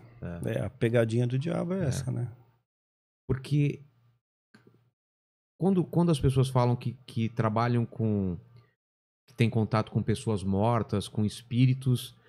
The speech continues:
Speaker 1: O Rina falou que não existe, que são
Speaker 2: Não.
Speaker 1: sempre demônios.
Speaker 2: Não existe, são sempre demônios.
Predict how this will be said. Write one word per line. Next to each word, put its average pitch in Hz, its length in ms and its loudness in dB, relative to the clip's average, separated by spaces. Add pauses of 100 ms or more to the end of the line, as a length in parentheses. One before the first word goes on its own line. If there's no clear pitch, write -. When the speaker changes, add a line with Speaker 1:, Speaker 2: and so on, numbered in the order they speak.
(140)
Speaker 1:
O 120 100 0
Rina 127 260 6
falou 127 200 2
que 131 120 0
não 131 140 6
existe, 110 360 -2
que - 60 -18
são 117 120 6
Speaker 2:
Não. 113 100 6
Speaker 1:
sempre 131 260 8
demônios. 110 600 4
Speaker 2:
Não 104 180 2
existe, 101 260 -2
são 98 100 -2
sempre 92 140 -6
demônios. 110 420 0